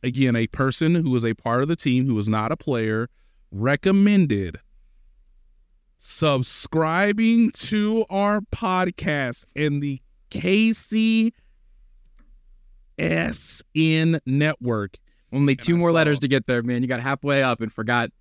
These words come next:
Speaker 2: what's, what's
Speaker 1: <laughs>
Speaker 2: two words.
Speaker 1: Why are you telling everybody what my brain's doing when it's going
Speaker 2: Nate,
Speaker 1: so
Speaker 2: everybody
Speaker 1: fast?
Speaker 2: knows what your brain is doing.
Speaker 1: It's
Speaker 2: Everybody knows what your brain's doing, and we're all worried about you.
Speaker 1: I'm checking the checks.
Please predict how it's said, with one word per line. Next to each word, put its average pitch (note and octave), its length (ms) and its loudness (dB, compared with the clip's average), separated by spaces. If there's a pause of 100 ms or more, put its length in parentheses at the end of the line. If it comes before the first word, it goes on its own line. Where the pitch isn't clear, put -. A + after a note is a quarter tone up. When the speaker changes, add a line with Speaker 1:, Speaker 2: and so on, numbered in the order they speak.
(160)
Speaker 2:
what's, A#2 220 -6 (200)
what's A#2 260 -2
Speaker 1:
<laughs> - 1400 -4
Speaker 2:
two D#3 120 4
words. - 340 -4 (840)
Speaker 1:
Why C#3 180 -2
are F3+ 80 4
you G3 120 0
telling E3+ 300 0
everybody C#3+ 340 -2
what C3 160 -2
my C3 140 -4
brain's C#3+ 400 -2
doing A2 500 -2
when C3 220 -2
it's B2+ 180 -4
going A#2+ 440 -2
Speaker 2:
Nate, B3 300 2
Speaker 1:
so A3 220 -2
Speaker 2:
everybody F#3 340 0
Speaker 1:
fast? E3+ 140 -2
Speaker 2:
knows A#3 200 0
what B3 100 -10
your A#3 160 0
brain A3 320 4
is G3+ 160 4
doing. C#3 400 0
Speaker 1:
It's - 180 4
Speaker 2:
Everybody C4 380 4
knows A3 220 4
what A3 80 0
your G#3+ 100 0
brain's G3 320 0
doing, F3 180 0
and E3 100 -2
we're E3+ 100 -2
all G#3 240 2
worried F3+ 320 2
about C3+ 320 -2
you. E2+ 240 -4 (200)
Speaker 1:
I'm D#3 260 0
checking E3 600 -2
the A2 100 -2
checks. - 680 -2